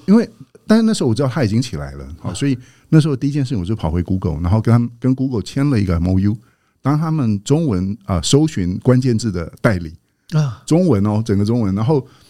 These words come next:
Speaker 1: 这个M O U签回来之后呢，这也很不巧，就是被我当时的C T O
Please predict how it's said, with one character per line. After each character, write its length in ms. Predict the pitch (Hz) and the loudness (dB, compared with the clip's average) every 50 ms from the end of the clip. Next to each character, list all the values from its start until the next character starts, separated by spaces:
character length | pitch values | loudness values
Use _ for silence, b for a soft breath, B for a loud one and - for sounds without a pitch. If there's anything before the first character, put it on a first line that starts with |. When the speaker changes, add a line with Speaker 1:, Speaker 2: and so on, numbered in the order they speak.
| b b | b b
Speaker 1:
这 120 | - - 202 | 0 4 4
个 180 | 180 165 143 | 4 4 2
M 160 | - 135 139 | 2 2 2
O 40 | 147 | 4
U 100 | 151 151 | 4 2
签 200 | 147 - 165 165 | 2 0 0 0
回 80 | 151 147 | 2 2
来 140 | 113 113 113 | 2 2 2
之 100 | 107 120 | 0 -2
后 200 | 113 - 123 104 | -2 -2 -2 -2
呢， 120 | 107 101 | 0 0
这 280 | 98 110 120 113 107 107 | 0 2 2 2 2 0
也 200 | - - 107 104 | 0 0 0 0
很 220 | 95 104 92 85 | 0 0 -2 0
不 100 | - 117 | 2 0
巧， 280 | 110 - - 85 76 82 | 0 0 -2 -6 -6 -4
就 100 | 98 104 | -2 2
是 180 | 123 120 104 b b b b b b b b | 2 2 2 b b b b b b b b
被 140 | - 160 143 | 2 4 4
我 120 | 110 101 | 4 2
当 220 | 98 120 123 135 | 0 0 -2 -2
时 80 | 127 117 | -2 -2
的 100 | 101 98 | -4 -4
C 200 | 92 - 113 110 | -4 -2 -4 -4
T 180 | - - 107 110 | -2 -2 -2 -2
O 320 | 107 107 110 110 113 120 | -2 -2 -2 -4 -6 -8